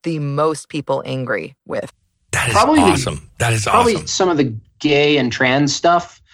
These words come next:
Speaker 3: which
Speaker 2: <laughs> That, I, I was actually looking at that. Yeah.
Speaker 3: And when I attack trans stuff,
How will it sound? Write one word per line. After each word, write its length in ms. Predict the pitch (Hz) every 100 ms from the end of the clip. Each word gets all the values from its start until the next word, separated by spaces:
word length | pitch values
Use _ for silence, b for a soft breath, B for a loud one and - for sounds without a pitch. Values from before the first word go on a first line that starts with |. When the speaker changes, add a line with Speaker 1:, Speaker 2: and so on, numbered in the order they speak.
| B -
Speaker 3:
which 260 | 151 165 165
Speaker 2:
<laughs> 400 | - - - - - - - 226 175
That, 260 | 175 - 117
I, 120 | 139 160
I 40 | 160
was 280 | 151 165 156
actually 320 | 165 - 160
looking 300 | 147 160 139
at 100 | 110 107
that. 240 | 98 95
Yeah. 260 | 135 131 110 -
Speaker 3:
And 160 | 180 180
when 140 | 202
I 100 | 233
attack 560 | 214 208 202 202 202 -
trans 480 | - 185 185 185 -
stuff, 440 | - 147 135 -